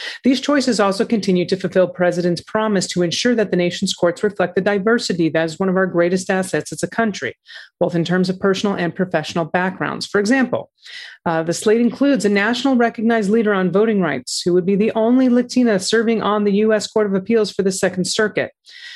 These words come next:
We have a former public defender and civ-, uh, current civil rights plaintiff's attorney, who would be the second African-American woman judge actively serving on the District Court of the District of Columbia. We also have a federal prosecutor who be, would be the first judge of South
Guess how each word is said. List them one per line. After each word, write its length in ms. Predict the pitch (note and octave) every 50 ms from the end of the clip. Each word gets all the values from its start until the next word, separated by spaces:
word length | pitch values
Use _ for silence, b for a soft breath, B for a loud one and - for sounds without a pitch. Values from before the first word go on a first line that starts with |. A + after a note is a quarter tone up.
| B B B -
We 80 | E3
have 120 | E3 E3 F3
a 60 | E3+
former 320 | - - G#3+ G#3+ A3+ A3+
public 320 | A#3 - A#3+ A#3+ B3 A#3+ B3
defender 400 | B3 - - B3 B3 A#3 G#3 F3+
and 160 | E3 D#3+ -
civ-, 220 | - G#3 F#3 F#3+ -
uh, 160 | G#3 F3+ F3+
current 280 | F3 - G3+ G#3 G3 -
civil 180 | A3 G#3 G3+
rights 300 | F#3+ F#3+ G3+ A#3 A#3+ -
plaintiff's 440 | - _ - E3 D#3 D3 F#3 F#3 -
attorney, 460 | G3+ - - D3 C#3+ D3 D#3+ F3 F#3+ F3
who 120 | G3+ A3
would 180 | G#3+ A#3 F#3+ F#3+
be 80 | A#3
the 140 | G#3 B3 B3
second 400 | B3 - - A#3+ A#3 - G#3+ G3
African-American 840 | F3 E3+ - F#3+ F3+ F#3 F3 E3 D#3+ E3 E3 E3+ E3+ - F#3 F3 E3
woman 280 | E3+ E3+ F#3 F#3+ F3
judge 300 | D3 D#3 D#3 D#3+ D3 - -
actively 460 | F#3 E3 E3 - - G3 F#3 G3 G#3 G3
serving 360 | - - F3 D#3 F3 F3 E3+
on 120 | E3+ F3+
the 180 | F#3+ G3 F#3 - -
District 420 | - F3 - - - G3 G3 - - _
Court 280 | - E3 D3+ D#3 - -
of 80 | F#3+ F3
the 80 | F#3+ -
District 380 | F3 D3+ - - F#3+ - -
of 100 | F3 -
Columbia. 580 | - A#3+ A#3+ B3+ C#4 C#4 G3+ C#3+ B2+ A2+ - - _ _ B B B B B B B B B B B -
We 60 | F#3
also 180 | F3 E3+ - G3+
have 100 | G3 A3
a 80 | A3+
federal 360 | G#3+ - C4+ B3+ C4 C4 B3
prosecutor 580 | B3+ - B3+ C4 B3 - - - B3 B3+ A#3+ G#3
who 140 | G#3+ A#3+ A#3
be, 240 | A#3 A#3 G3+ - F#3+
would 220 | A#3 A3 A#3 A3+ G3
be 120 | B3 A#3+
the 100 | A#3 A#3
first 320 | A#3 - B3+ B3 B3 - -
judge 260 | A#3+ A#3 A#3 G#3 G3
of 100 | G3+ G3
South 460 | - - - G#3 G#3+ A3+ A#3 A3+